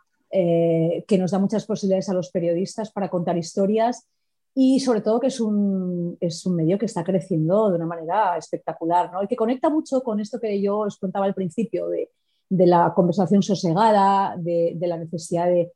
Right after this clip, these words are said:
que yo misma, ¿no? Yo misma tengo, tengo necesidad de escuchar más a la gente que me interesa, de dedicarles más tiempo,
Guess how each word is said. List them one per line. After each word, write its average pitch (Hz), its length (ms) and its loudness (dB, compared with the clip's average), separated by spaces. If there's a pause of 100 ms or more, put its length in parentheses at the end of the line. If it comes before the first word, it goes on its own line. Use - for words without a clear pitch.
(140)
que 196 80 4
yo 226 140 4
misma, 214 360 0
¿no? 254 220 -4
Yo - 80 -2
misma 262 320 0
tengo, 233 400 -2
tengo 233 340 -2
necesidad 202 880 0 (380)
de 196 120 -2
escuchar 214 580 -4
más 226 340 -2
a 196 60 -2
la 185 80 -2
gente 202 280 -4
que 190 100 -4
me 180 100 -4
interesa, 196 520 0
de 185 100 2
dedicarles 190 460 -2
más 170 200 -10
tiempo, 226 500 2